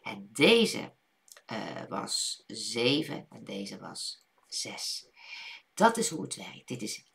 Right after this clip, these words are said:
echt heel moeilijk. Maak je geen zorgen als dit zeker in het begin niet lukt. En de vraag is maar of er zoiets moeilijks op de toets komt. Nou, dat was hem.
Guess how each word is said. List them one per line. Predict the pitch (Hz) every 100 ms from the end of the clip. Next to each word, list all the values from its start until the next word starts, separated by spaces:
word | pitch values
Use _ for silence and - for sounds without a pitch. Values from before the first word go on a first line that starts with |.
| _
echt | - 185 214 -
heel | 202 160 170 160
moeilijk. | 147 135 - -
Maak | 107 -
je | -
geen | - 139 147
zorgen | 135 135 -
als | -
dit | 147 143 - -
zeker | - 143 233 240 220
in |
het | 190
begin | 185 175 160
niet | 156
lukt. | 117 127 - - - - - -
En | 117
de | 110
vraag | 117 117
is | -
maar | 110 - _
of | - - 269 - -
er |
zoiets | 190 175 -
moeilijks | 151 - -
op | -
de | -
toets | - -
komt. | - - - _ _ _ _ _ - - - - - - - - -
Nou, | 180 254 196 113 - - _ _ _ _ _ -
dat | 139
was | 117 -
hem. | 208